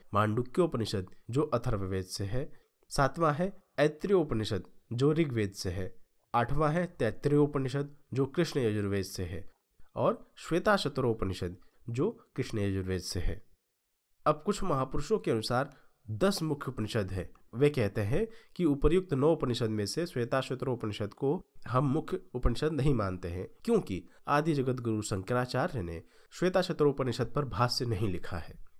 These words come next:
आदि जगत गुरु शंकराचार्य ने जिन दस उपनिषदों पर भाष्य लिखा है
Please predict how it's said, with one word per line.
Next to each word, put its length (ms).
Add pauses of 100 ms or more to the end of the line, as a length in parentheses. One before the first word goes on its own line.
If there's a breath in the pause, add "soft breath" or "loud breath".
(400)
आदि 260
जगत 260
गुरु 200
शंकराचार्य 720
ने 200 (280 loud breath)
जिन 360
दस 300
उपनिषदों 460
पर 180
भाष्य 400
लिखा 320
है 180